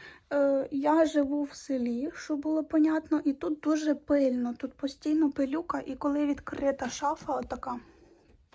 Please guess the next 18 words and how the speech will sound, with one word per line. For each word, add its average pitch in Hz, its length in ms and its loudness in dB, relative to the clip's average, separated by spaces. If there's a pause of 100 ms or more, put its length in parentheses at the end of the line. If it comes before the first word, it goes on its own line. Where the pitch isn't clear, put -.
(680)
коли 294 200 4
відкрита 302 640 0
шафа, 320 420 0 (500)
дуже 320 300 2
пилиться 285 760 0
зверху, 262 600 0
знаєте, 285 400 2
тут 262 260 -4
де 254 120 2
плечики, 269 720 -2 (520)
ось 262 200 4
тут, 339 280 0 (520)
е, 254 380 2
дуже 302 320 4
багато 285 400 0
пилюки 254 500 -2
завжди. 233 360 -6 (2500)
Тому 294 320 4